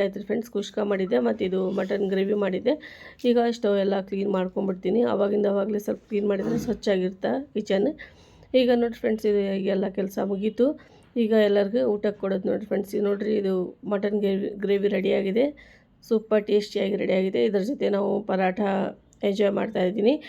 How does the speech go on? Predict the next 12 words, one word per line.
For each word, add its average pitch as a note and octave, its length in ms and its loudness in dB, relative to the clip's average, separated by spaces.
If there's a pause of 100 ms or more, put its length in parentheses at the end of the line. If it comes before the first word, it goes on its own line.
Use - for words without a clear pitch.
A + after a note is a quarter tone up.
(420)
ಮಾಷಾಲ್ಲ, G#3 460 2
ಇವತ್ತಿನ G3 340 -2 (260)
ಅಡುಗೆ G3 280 0 (220)
ಸೂಪರಾಗಿ G3 560 0 (100)
ಆಗಿದ್ರಿ. F#3+ 360 0 (500)
ಈಗ G#3+ 100 2 (100)
ಎಲ್ಲರೂ A3 340 6 (320)
ಫುಲ್ G#3+ 180 2 (380)
ಹೊಟ್ಟೆ G3 260 0
ಹಸಿ G3+ 220 -2
ಆಗ್ಬಿಟ್ಟಿದ್ರಿ, G3 480 0
ಹಾಗಾಗಿ G3+ 280 0